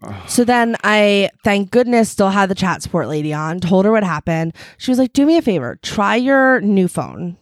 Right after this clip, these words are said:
Speaker 2: So I tried my new phone and calls started working on my new phone. So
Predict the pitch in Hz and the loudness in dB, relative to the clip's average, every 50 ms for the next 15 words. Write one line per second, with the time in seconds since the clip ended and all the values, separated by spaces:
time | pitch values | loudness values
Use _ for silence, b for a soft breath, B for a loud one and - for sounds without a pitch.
0 | _ - - 196 190 180 - 202 190 196 220 240 240 208 190 - 202 170 170 170 | _ -4 0 0 0 2 2 0 2 2 2 2 2 2 2 2 2 2 2 0
1 | - - 175 175 170 160 170 170 165 165 - 190 160 156 147 143 143 - 160 156 | -2 -6 -6 -6 -2 0 0 0 2 2 0 0 0 0 -2 -4 -4 -6 -6 -6
2 | 147 143 143 135 123 151 156 - - - 78 - - 180 180 - _ _ _ _ | -6 -6 -6 -6 -6 -8 -8 -8 -10 -12 -12 -10 -10 -10 -10 -10 _ _ _ _
3 | _ _ _ _ _ _ _ _ _ _ _ _ _ _ - - 226 214 202 196 | _ _ _ _ _ _ _ _ _ _ _ _ _ _ -4 0 2 4 6 6
4 | 196 190 185 185 | 6 6 4 4